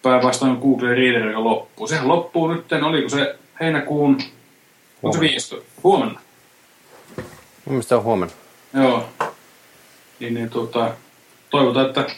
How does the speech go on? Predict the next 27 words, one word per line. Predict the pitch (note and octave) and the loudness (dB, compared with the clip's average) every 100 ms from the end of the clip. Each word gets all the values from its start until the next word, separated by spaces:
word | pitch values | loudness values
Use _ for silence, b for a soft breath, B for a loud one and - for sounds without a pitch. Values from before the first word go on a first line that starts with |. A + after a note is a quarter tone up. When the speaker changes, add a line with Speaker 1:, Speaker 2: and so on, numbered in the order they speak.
| - | -4
Speaker 1:
tuosta | C3+ C3+ | 0 2
tulisi | B2+ C3 | 2 0
sitten, | B2+ - A2+ - b b b | -4 -6 -6 -10 b b b
että | _ A#2 | _ -2
kyllähän | C3 C#3+ | 2 4
Readeri | D3+ C#3 C3 | 4 2 2
kaikki | B2+ - A#2+ | 0 -2 -4
varmaan | A#2 A#2 | -6 -6
sitä | C3+ | 0
moni | C3 B2 | 2 2
käytti, | A#2 A2+ F#2+ G2+ | 0 -2 -4 -10
mutta | G2 - - _ _ _ - | -14 -16 -20 _ _ _ -2
Speaker 2:
Joo. | G2+ F#2+ E2+ - _ _ _ _ _ _ _ _ _ | 2 2 0 -10 _ _ _ _ _ _ _ _ _
No, | A#2+ A2+ - | 0 0 0
itse, | B2 - A2+ B2 | -4 0 0 0
itsehän | A2+ A2 G#2+ | -4 -6 -4
niinkö | A#2+ A#2 | -2 -2
siirryi | A2 A#2 G#2+ G#2 - - | 0 0 2 0 -2 -2
Readeristä | A2 F#2+ F2+ F2 F2+ | 0 2 0 -2 -6
niin | F2 | -4
tonne | F2+ F2 E2+ | -4 -6 -4
Feedliin | F2+ E2+ - E2+ - | -2 0 -2 -8 -8
ihan | E2 E2 B B B B B _ | -12 -14 B B B B B _
Speaker 1:
Sama | - C#3 B2+ | -2 2 2
Speaker 2:
nyt, | A#2+ | 2
Speaker 1:
juttu. | A#2+ - - | -2 -8 -14
Speaker 2:
nyt | F#2 | -12